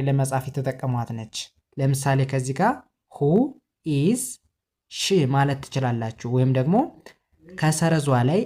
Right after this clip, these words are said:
አይን አስገብታችሁ who is she ማለት ይቻላል። ነገር ግን በቀላሉ ቃሉን አሳጥራችሁ ለመጻፍ ከዚህ ጋር ያለችዋን ፖይንት በመጠቀም ምን ብላችሁ፣ እ፣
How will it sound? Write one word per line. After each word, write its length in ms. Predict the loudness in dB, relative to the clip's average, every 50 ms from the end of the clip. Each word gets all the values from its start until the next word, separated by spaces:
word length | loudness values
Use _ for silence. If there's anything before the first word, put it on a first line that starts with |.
| -4 -4 -2
አይን 320 | 0 2 2 4 2 2
አስገብታችሁ 880 | 2 0 -2 -2 -2 -4 -4 -4 -6 -6 -4 -6 -6 -6 -2 -2 -2 -2 -4 -8 -16 -18 _ _ _ _ _ _ _ _ _ _ _ _ -8
who 160 | -2 2 2 4 4 2 0 -2 -2 0
is 240 | 2 4 4 2 2 0 -6 -12 _ -20 -16 -12
she 280 | -6 -2 0 2 2 2 2 -2 -6 _ -6 -2
ማለት 340 | 0 2 2 2 0 0 -2 -4
ይቻላል። 440 | -8 -6 -4 -2 -2 -2 -4 -6 -2 -2
ነገር 260 | 0 0 0 0 0
ግን 180 | 0 0 0 0 -2 -6 -20 _ _
በቀላሉ 560 | -8 -8 -4 0 0 2 4 4 4 4 4 2 0 -4
ቃሉን 340 | -4 0 0 2 2 2 2
አሳጥራችሁ 580 | 2 2 0 -2 -4 -4 -4 -6 -4 -4 -2 -2
ለመጻፍ 480 | 0 2 0 0 0 0 0 0 0 -2 -6 _ _ _ _ _ _ _ -8
ከዚህ 240 | -6 -4 0 0 2
ጋር 100 | 2 4
ያለችዋን 540 | 4 4 2 0 -2 -2 -2 0 0 0 0 -2 -4
ፖይንት 340 | -2 0 2 2 2 2 0
በመጠቀም 680 | 0 0 2 2 0 -2 -4 -6 -6 -2 0 2 2 2 0 -4 -14 _ _ _ _ _ -4
ምን 140 | 0 0 2
ብላችሁ፣ 400 | 2 2 2 0 -2 -4 -8 -10 -10 -12 _ _ _ -10
እ፣ 140 | -6 -4